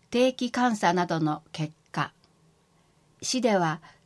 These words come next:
定期監査で指摘のあった部局に対して、福祉省によるヒアリングを実施し、事務の改善を図るとともに、関係職員に対して、厳重注意などの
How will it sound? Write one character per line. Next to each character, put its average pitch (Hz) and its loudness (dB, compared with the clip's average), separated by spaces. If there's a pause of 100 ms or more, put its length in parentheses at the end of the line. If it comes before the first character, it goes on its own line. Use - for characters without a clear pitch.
定 262 4
期 254 -4
監 247 6
査 190 0
で 175 0
指 170 -2
摘 226 0
の 220 4
あ 208 4
っ 202 -2
た 175 2
部 175 -2
局 226 -2
に 214 0
対 196 2
し 165 -4
て、 160 -6 (300)
福 - -6
祉 - -2
省 208 6
に 180 2
よ 170 2
る 170 -4
ヒ - 0
ア 240 8
リ 233 0
ン 220 0
グ 208 2
を 202 6
実 180 -4
施 - -6
し、 170 -4 (420)
事 226 -2
務 254 4
の 185 2
改 208 0
善 214 2
を 202 2
図 202 0
る 208 -4
と 170 -2
と 160 -4
も 160 0
に、 165 -4 (480)
関 240 0
係 233 0
職 226 -4
員 190 0
に 170 2
対 180 -2
し 160 -10
て、 - -10 (380)
厳 240 4
重 247 0
注 247 0
意 214 0
な 185 2
ど 170 0
の 170 0